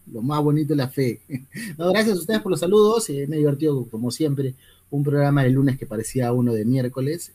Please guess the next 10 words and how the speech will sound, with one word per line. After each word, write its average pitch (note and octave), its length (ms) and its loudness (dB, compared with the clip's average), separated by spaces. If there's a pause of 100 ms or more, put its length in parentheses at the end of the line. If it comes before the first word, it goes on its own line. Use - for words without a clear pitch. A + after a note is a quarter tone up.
eh, G2+ 340 -14 (560)
ya C3 120 -2
vamos C#3+ 220 2
a G2+ 40 -4
tener, B2 280 0
eh, G2+ 280 -2 (440)
la G#2 100 -16
posibilidad B2+ 340 -6
de C3 60 0
hablar, B2 380 0